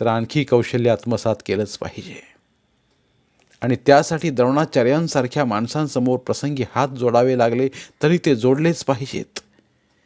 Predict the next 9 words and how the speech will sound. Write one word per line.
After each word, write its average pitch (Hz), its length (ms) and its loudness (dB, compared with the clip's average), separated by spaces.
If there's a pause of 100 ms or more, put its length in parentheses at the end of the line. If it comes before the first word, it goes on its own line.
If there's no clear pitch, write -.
(340)
गरज 156 320 4
त्याला 156 240 4
नाही, 202 380 -2 (760)
कर्णाला 123 440 2
आहे. 107 460 -6 (920)
कर्णाचा 139 460 2
मित्र 135 260 0
दुर्योधनाला 139 680 2
आहे. - 440 -4